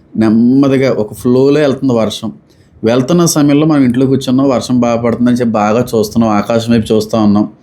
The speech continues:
ఎంత బాగుందో వాతావరణం, మబ్బులు ఎంత బాగున్నాయి, అన్నీ చూస్తున్న సమయంలో ఒక్కసారే ఢమాల్ ఢమాల్ అని చెప్పి ఉరుములు కానీ ఉరిమే అనుకోండి,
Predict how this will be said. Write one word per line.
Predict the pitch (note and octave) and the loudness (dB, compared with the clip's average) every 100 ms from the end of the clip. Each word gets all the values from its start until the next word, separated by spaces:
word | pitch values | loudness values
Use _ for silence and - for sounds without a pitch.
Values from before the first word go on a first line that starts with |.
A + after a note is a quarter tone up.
| - - - | -20 -20 -6
ఎంత | G#2 G#2 | -4 0
బాగుందో | G#2 G#2+ G#2+ G#2+ | 2 2 2 2
వాతావరణం, | G#2 G2+ G#2 G2+ G#2 G#2 G#2 - _ _ | 0 0 0 0 0 0 -2 -6 _ _
మబ్బులు | G#2 G2 A2 | -2 0 2
ఎంత | G#2+ G#2 | 0 0
బాగున్నాయి, | G#2 G2+ G2+ G2+ | 0 0 0 0
అన్నీ | A2 B2 D3+ | 2 2 0
చూస్తున్న | D3 B2 C3 | 0 -2 0
సమయంలో | C3 B2+ A#2+ A2+ A2 G#2+ G#2+ - _ _ | -2 0 0 2 0 0 -4 -10 _ _
ఒక్కసారే | - G#2 - C#3+ D#3 D3 C#3+ C#3 A#2+ G2 E2 | -4 -4 -2 -2 0 0 2 0 0 -2 -4
ఢమాల్ | A2+ C#3+ D#3 C#3 | -2 0 0 0
ఢమాల్ | A2+ C3+ D#3 D#3 | -2 -2 0 0
అని | D3 C#3+ | 2 0
చెప్పి | C#3 | 0
ఉరుములు | C3+ B2+ D#3+ D#3+ | 0 0 2 0
కానీ | C#3+ C#3 C#3 A#2+ - _ _ | 0 0 0 -2 -8 _ _
ఉరిమే | A#2 C3+ D3+ | -2 0 0
అనుకోండి, | D3 C3 A#2+ F#2+ | 0 -2 -4 -6